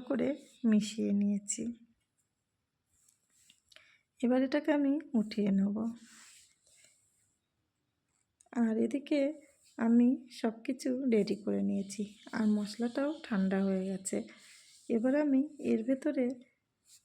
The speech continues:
ভরে নেব মশলাটা। তো তার জন্য এখানে আমি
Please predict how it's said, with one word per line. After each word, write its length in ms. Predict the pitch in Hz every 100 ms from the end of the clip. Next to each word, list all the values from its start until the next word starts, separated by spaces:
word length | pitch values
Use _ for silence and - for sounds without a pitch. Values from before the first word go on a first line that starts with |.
| - 254 226
ভরে 260 | 233 226 226
নেব 220 | 240 247 233 262 -
মশলাটা। 600 | 214 196 196 208 202 214 220 - - _ _ _ _
তো 60 | - 247
তার 160 | 247 226
জন্য 220 | 214 285 294
এখানে 320 | 277 277 302 294
আমি 160 | 285 277